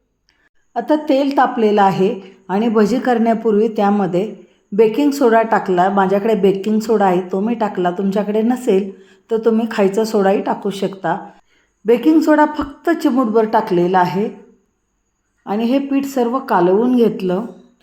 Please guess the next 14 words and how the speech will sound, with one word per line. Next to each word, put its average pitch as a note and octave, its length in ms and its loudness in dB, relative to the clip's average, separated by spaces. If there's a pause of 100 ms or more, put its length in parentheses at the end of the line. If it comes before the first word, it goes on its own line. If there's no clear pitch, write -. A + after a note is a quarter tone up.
(280)
तुमच्याकडे D4+ 480 2
जर D4 120 4
जास्त A3 380 0
तेलकट A#3+ 460 0
आवडत G#3 320 2
असतील G#3 340 -2
तर A3 180 -2
अजून G3+ 260 2
एखादी A3 360 -2
चिमूट G#3+ 360 -2 (500)
तुम्ही G#3+ 160 -2
सोडा G#3 300 2
टाकू G3+ 340 -2
शकता. G#3 480 -4